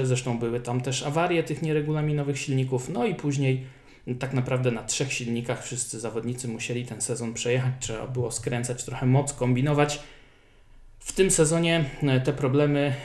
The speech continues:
e, to podobno, e, historia, chociaż pamiętajmy, że, e, zespoły, producenci właściwie,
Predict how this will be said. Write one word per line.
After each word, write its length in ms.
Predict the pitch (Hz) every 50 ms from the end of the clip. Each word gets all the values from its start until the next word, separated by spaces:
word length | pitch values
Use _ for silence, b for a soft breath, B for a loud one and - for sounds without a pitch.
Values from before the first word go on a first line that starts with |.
| B
e, 160 | 131 123 123 123
to 300 | 123 - 139 139 147 147
podobno, 600 | - 135 123 139 131 127 127 123 123 120 123 B B B B B B B B B B -
e, 240 | - 117 120 123 123
historia, 880 | - - - 127 - - - 131 117 120 120 135 160 196 233 233 - - -
chociaż 560 | - - 165 156 - 175 190 196 - - -
pamiętajmy, 680 | - 143 135 143 143 143 131 123 117 113 120 143 156
że, 420 | 147 131 123 123 123 131 127 - - -
e, 260 | 110 117 120 123 117
zespoły, 640 | 113 127 123 - - - 120 113 120 131 147 170 165 - - - -
producenci 560 | - 113 113 - - - 147 151 131 131 110
właściwie, 400 | 107 113 - - - 113 131